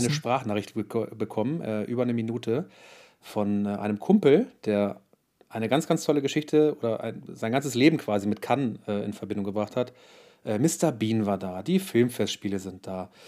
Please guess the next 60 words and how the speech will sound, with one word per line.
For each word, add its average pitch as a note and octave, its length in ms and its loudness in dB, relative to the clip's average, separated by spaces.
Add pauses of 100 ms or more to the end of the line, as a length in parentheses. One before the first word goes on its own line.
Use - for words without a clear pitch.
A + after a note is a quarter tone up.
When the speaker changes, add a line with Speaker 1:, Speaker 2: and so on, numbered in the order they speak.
(260)
Speaker 2:
Also G#2+ 380 0 (320)
ganz, C3 260 -2
ganz, B2 300 2
äh, B2+ 100 -4
tolle A#2+ 240 0
Story, D3 260 2
die G#2 120 2
er G2+ 100 0
da G2 60 0
erzählt A#2 320 -2
hat. C3+ 100 0
Dann A2 80 2
musste A#2+ 180 -2
ich A2+ 80 0
mir B2 60 0
erst A#2+ 180 -2
mal A2+ 100 -2
sagen, A#2 220 2
es A2+ 140 -8
geht - 180 2
hier - 140 -2
nicht G2+ 180 -4
um G#2 140 -6
Cannes. - 280 -12 (180)
Speaker 1:
Und C3+ 120 4
dann B2 80 6
Speaker 2:
Es A2 40 0
geht B2 80 8
um - 60 10
Speaker 1:
landest G#3 220 6
du D3 60 6
bei B2 120 8
Speaker 2:
Caen. B2 180 4
Speaker 1:
einem, C3 180 -4
bei - 100 0
einer A#2 220 0
Stadt - 320 -2
im B2 360 2
Norden D#3 360 4
Frankreich C3 600 0
in G#2+ 100 -4
der A2+ 120 0
Normandie, G#2 680 0 (380)
äh, A#2 260 4
Speaker 2:
Genau. B2 120 0
Speaker 1:
quasi, A#2+ 500 4 (340)
äh, A2 300 0
an B2 180 0
einer, A#2 640 0
an - 240 -10
einem A#2+ 240 2
Fährhafen C3 720 2
gelegen, G2 640 0
äh, G#2 280 0
wo G#2+ 140 0
du A#2 160 0
mit A2+ 160 0
der A2+ 80 2
Fähre G#2+ 380 0
nach G#2+ 440 0